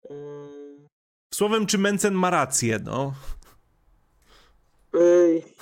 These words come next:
Speaker 1: jakąś ma częściowo, w sensie t-, tylko ja bym chciał zwrócić uwagę, że po prostu problemem nie są podatki. W sensie jak ktoś mówi, że obciążenia podatkowe są duże i że to po prostu ola Boga, ile trzeba płacić,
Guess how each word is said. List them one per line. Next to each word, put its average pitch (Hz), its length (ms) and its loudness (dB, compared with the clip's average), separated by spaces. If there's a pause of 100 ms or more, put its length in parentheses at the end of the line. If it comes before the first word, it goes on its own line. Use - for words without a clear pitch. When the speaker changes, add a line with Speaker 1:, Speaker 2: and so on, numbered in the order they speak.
(300)
Speaker 1:
jakąś 226 460 2
ma 202 280 4
częściowo, 151 760 2
w - 60 -10
sensie 156 380 -2
t-, - 200 -20
tylko 180 300 -4
ja 180 120 4
bym 180 220 0
chciał 180 220 -2
zwrócić 175 300 -8
uwagę, 175 340 -2
że 165 80 -12
po 165 120 -14
prostu 165 500 0 (360)
problemem 185 480 -2
nie 185 140 -2
są 185 360 -2 (260)
podatki. 185 760 -4
W - 40 -20
sensie - 260 -20
jak 147 120 -8
ktoś - 240 -18
mówi, 165 260 0
że 160 200 4
obciążenia 165 540 0
podatkowe 160 680 2
są 143 260 -6
duże 135 440 -2
i 131 100 -10
że 135 140 -4
to 139 300 -2 (380)
po - 60 -16
prostu - 380 -4
ola 160 180 6
Boga, 160 220 4
ile 156 100 2
trzeba 143 220 -6
płacić, 147 520 -4